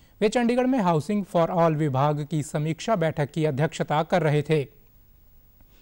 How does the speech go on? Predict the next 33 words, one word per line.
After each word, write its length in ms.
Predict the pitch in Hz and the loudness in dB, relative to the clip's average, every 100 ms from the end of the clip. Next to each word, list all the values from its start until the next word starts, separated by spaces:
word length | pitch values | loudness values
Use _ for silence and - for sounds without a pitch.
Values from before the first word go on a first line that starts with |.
| - - - | -20 -16 0
इस 100 | 208 | 2
दौरान 280 | 214 254 254 | 4 2 2
विकास 400 | 214 190 202 196 | 2 4 4 4
एवं 200 | 185 185 | 0 0
पंचायत 460 | 185 165 165 160 165 | 0 2 2 2 0
मंत्री 280 | 151 156 | -2 -2
कृष्णलाल 560 | 147 143 160 147 139 139 | -2 -4 -4 -2 -2 -2
पंवार 460 | - 139 143 185 202 | -2 -2 0 2 2
और 120 | 165 | 0
शहरी 380 | - 147 151 156 | -2 -2 -2 -4
स्थानीय 380 | - 143 147 | -4 -2 -2
निकाय 300 | 147 143 147 | -2 0 0
मंत्री 340 | 147 143 143 143 | 0 -4 -4 -4
विपुल 320 | 135 - 143 | -4 -4 -4
गोयल 340 | 135 135 143 | -2 -2 -2
भी 320 | 127 143 170 - - - - | -2 0 -2 -4 -16 -20 -8
उपस्थित 480 | 170 190 - 175 151 | 0 2 2 0 0
रहे। 260 | 139 131 123 - - - - - - | 0 -2 -4 -10 -20 -20 -20 -20 -4
बैठक 240 | 160 165 220 | 0 0 0
में 100 | 247 | 0
निर्णय 280 | 214 202 214 | 0 0 0
लिया 220 | 202 202 | 2 2
गया 220 | 185 190 | 2 2
कि 140 | 185 185 | 0 -2
मुख्यमंत्री 540 | 151 160 151 147 156 | -2 -2 -2 -2 -4
शहरी 400 | - 139 139 147 | 0 0 0 0
आवास 380 | 147 143 143 151 | 0 0 -2 -2
योजना 340 | 135 135 135 | -4 -2 -4
के 140 | 135 131 | -4 -6
तहत 420 | 151 127 135 - | -4 -2 -4 -4
फ्लैट 640 | 147 143 143 139 160 175 175 | -4 -4 -6 -6 -4 -4 -2
लेने 260 | 160 156 | -2 0
हेतु 360 | 139 147 202 | -2 -4 -6